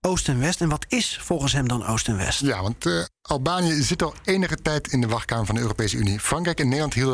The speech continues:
Speaker 2: dat lange tijd tegen. En nu is er het plan Macron. Een idee van de Franse president om met zo'n vierenveertig landen van Europa samen te komen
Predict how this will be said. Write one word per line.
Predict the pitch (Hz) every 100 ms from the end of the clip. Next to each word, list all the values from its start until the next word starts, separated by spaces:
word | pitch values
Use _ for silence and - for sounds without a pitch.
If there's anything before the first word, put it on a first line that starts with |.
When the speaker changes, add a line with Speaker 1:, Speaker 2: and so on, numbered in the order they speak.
| 120
Speaker 2:
dat | -
lange | - 113 123 120
tijd | 113 104
tegen. | 110 101 92 -
En | 123
nu | 196 208
is | 175
er | 156
het | 147
plan | - 156 156
Macron. | 135 - 151 123 - - -
Een | 147
idee | 170 165 190
van | 170
de | 143
Franse | - 170 147
president | - 147 147 151
om | 139
met | 127
zo'n | 131 131
vierenveertig | - - - 196 196 180 160
landen | 147 143 123
van | 120
Europa | 127 120 113 117
samen | 113 - 147 139
te | 123
komen | - 117 110